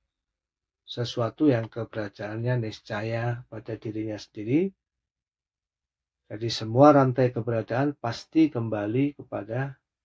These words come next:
al-wajib atau sesuatu yang keberadaannya niscaya pada dirinya sendiri. Dan itu terjadi untuk se-, kullu syai',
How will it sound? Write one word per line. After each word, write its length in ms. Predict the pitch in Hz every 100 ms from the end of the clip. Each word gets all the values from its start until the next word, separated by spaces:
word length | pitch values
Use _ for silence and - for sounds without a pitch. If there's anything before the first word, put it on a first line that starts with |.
| _
al-wajib 720 | 104 101 101 107 107 - 95 - _ _ _ _ _ _ _ _
atau 240 | 120 117 113
sesuatu 480 | - - 107 - 135
yang 160 | 127
keberadaannya 800 | 120 113 - 113 110 107 113 123
niscaya 560 | 120 110 - 110 117 120
pada 320 | 110 110 113
dirinya 320 | - 104 107
sendiri. 400 | 101 - 131 104 - _ _ - _ _ -
Dan 180 | 123
itu 460 | 135 123 143 175 180
terjadi 640 | - 123 123 107 156 165 - _ _ _ _ -
untuk 560 | 127 120 - 175 - _ _
se-, 440 | - 120 117 113 - _ _ _ _ _
kullu 360 | 151 175 180 180
syai', 400 | - 160 113